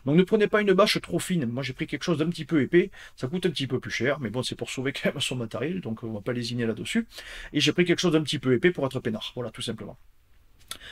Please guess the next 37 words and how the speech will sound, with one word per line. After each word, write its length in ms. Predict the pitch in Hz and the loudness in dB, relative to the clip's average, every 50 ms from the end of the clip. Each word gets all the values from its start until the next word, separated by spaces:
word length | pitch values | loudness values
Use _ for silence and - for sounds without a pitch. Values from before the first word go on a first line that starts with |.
| - - - - - - | -18 -18 -20 -12 -4 2
Euh, 1160 | 131 151 156 156 151 147 143 139 135 135 135 135 120 127 123 123 120 117 113 113 123 123 107 90 101 135 | 6 8 10 10 10 8 6 4 2 2 0 0 0 0 0 0 0 -2 -2 -4 -4 -6 -8 -8 -6 -4
je 200 | 135 120 170 208 | -2 0 0 2
vois 200 | 196 196 220 - | 4 4 4 6
pas 160 | - 220 214 | 6 4 4
d'autre 220 | 202 196 - 190 | 4 2 2 0
chose. 240 | 180 - 214 214 202 | 2 4 4 6 6
Après, 160 | 175 - 175 | 4 4 4
en 80 | 170 165 | 2 4
termes 240 | 165 185 175 175 160 | 6 4 4 6 4
de 100 | 156 - - - | 2 0 0 -2
contraintes, 640 | - 190 175 165 160 - - - 208 214 208 190 - | 0 2 2 2 0 -2 0 2 2 4 2 2 4
euh... 960 | 160 147 147 147 143 143 139 139 135 135 131 131 127 123 123 120 120 117 113 113 - - - - - - - - - - | 4 6 6 6 6 6 6 6 6 6 6 6 4 4 4 4 4 2 2 0 -4 -10 -20 -18 -18 -18 -20 -10 -4 -2
Euh, 440 | 127 135 135 127 113 113 - - 143 | 0 2 2 0 0 -2 -2 0 2
lorsqu'on 340 | 160 - - - - 170 | 2 2 2 2 2 2
joue 180 | 170 156 170 170 | 2 2 4 4
en 160 | 165 160 151 135 - - - | 4 2 2 -2 -6 -12 0
plein 260 | - 156 156 151 151 | 6 8 8 8 8
air, 320 | 170 185 202 220 220 214 165 | 8 8 8 8 8 8 6
euh, 480 | 151 147 143 139 139 139 135 127 123 | 6 6 8 6 6 6 6 4 4
non, 400 | 123 123 123 143 160 - - 156 | 2 4 4 6 6 6 6 6
euh, 180 | 131 123 120 120 | 6 6 4 4
quand 120 | 117 - 160 | 4 2 2
il 60 | 160 | 4
y 40 | 160 | 2
a 40 | 156 | 2
du 140 | 143 156 | 0 2
vent, 260 | 151 143 160 156 151 139 | 4 6 6 6 6 2
eh 40 | 123 | 2
ben, 120 | 123 135 | 2 2
euh, 420 | 131 127 123 120 113 110 117 113 110 110 113 - | 4 4 6 4 4 2 0 -2 -4 -6 -6 -8
<laughs> 220 | - - - 135 - | -8 -8 -8 -6 -4
c'est 200 | - - 170 - | -2 0 0 0
pas 140 | - 120 | 0 0
grave, 200 | 107 147 175 190 202 | 0 0 0 0 0
on 120 | 170 139 | -2 -2
fait 140 | 117 - 131 | 0 2 2
avec. 340 | 117 120 175 208 202 - | 4 4 4 2 0 -4